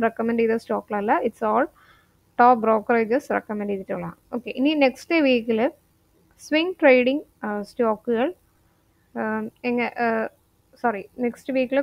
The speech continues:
corporate actions ഏതൊക്കെയാണെന്ന് നോക്കാം. അപ്പം ഞാൻ ഈ banking സ്റ്റോക്കിലൊക്കെ പറഞ്ഞല്ലോ, അപ്പോൾ ഇതൊക്കെ technically, ആ, ഒരു ബ്രേക്ക് ഔട്ട് തരുമോ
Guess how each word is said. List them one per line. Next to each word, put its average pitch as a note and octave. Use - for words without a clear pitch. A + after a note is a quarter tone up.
corporate C4
actions G#3+
ഏതൊക്കെയാണെന്ന് G#3
നോക്കാം. -
അപ്പം C4
ഞാൻ C#4
ഈ -
banking C4+
സ്റ്റോക്കിലൊക്കെ C4
പറഞ്ഞല്ലോ, G#3+
അപ്പോൾ B3
ഇതൊക്കെ A#3
technically, C#4+
ആ, -
ഒരു A#3
ബ്രേക്ക് A3+
ഔട്ട് C4
തരുമോ A#3